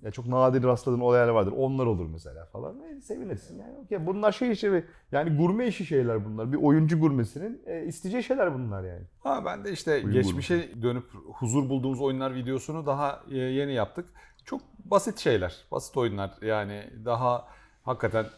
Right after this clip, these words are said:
Speaker 2: ikona tıkladığın anda oynamaya başladığın, hiç düşünmediğin, hiç zihinsel en ufak bir yatırım yapmadığın oyunlar, e, benim için öyle.
Speaker 1: Evet,
Speaker 2: Yoğun
Speaker 1: aynen.
Speaker 2: olarak.
Speaker 1: Yani, yani mesela.
Speaker 2: Evet.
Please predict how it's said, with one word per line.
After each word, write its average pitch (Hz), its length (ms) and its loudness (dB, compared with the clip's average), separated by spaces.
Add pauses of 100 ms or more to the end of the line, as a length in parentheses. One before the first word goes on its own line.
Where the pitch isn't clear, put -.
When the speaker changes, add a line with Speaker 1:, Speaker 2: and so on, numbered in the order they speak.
Speaker 2:
ikona 143 300 4
tıkladığın 190 560 6
anda 170 340 2
oynamaya 156 600 2
başladığın, 147 580 6
hiç 156 300 -4
düşünmediğin, 117 640 -2
hiç 151 240 -4
zihinsel 127 760 -2
en 147 100 -2
ufak 123 300 -4
bir 131 80 0
yatırım 127 300 0
yapmadığın 127 520 -2
oyunlar, 123 520 -4
e, 113 720 0
benim 113 200 -2
için 139 200 -6
öyle. 117 300 0 (260)
Speaker 1:
Evet, 113 240 0
Speaker 2:
Yoğun 120 160 4
Speaker 1:
aynen. 107 120 2
Speaker 2:
olarak. 98 220 -2
Speaker 1:
Yani, 98 200 -6
yani 78 180 -12
mesela. - 280 -20 (200)
Speaker 2:
Evet. 101 120 -12